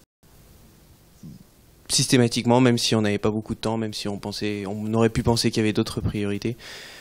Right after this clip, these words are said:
On est toujours parti du principe que, euh, cet élément clé allait poser problème chez notre fournisseur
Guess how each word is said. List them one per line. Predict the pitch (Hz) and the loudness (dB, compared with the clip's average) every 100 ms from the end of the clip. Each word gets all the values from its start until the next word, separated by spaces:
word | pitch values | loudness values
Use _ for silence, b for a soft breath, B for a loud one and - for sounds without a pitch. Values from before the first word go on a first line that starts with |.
| B | B
On | 127 | 0
est | |
toujours | 113 123 | 4 4
parti | 117 113 123 | 2 2 2
du | |
principe | 113 113 107 123 - | 2 0 0 -4 0
que, | 117 | 4
euh, | 110 104 101 | 6 6 4
cet | 101 110 | 0 0
élément | 107 107 104 | 0 0 -2
clé | 101 110 | -2 0
allait | 110 101 95 92 92 101 B B B B B B B B - - - - - | 0 0 0 -2 -4 -8 B B B B B B B B -20 -20 -20 -4 4
poser | 131 123 | 6 6
problème | - 120 113 123 | 4 4 6 4
chez | 120 117 | 4 0
notre | 110 - 107 | 0 0 -6
fournisseur | 101 107 104 101 110 127 | -4 -4 -2 0 0 0